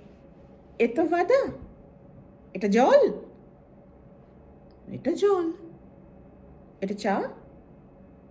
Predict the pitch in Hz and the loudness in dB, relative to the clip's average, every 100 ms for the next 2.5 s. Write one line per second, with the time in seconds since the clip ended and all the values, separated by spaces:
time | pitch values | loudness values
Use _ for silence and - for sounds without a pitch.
0 | - - - - - - 339 - 247 233 | -20 -20 -20 -20 -20 -10 -10 -6 -6 -6
1 | - - - - - - - 262 277 330 | -14 -20 -20 -20 -20 -20 -8 4 8 10
2 | 403 453 415 277 254 | 8 6 4 4 0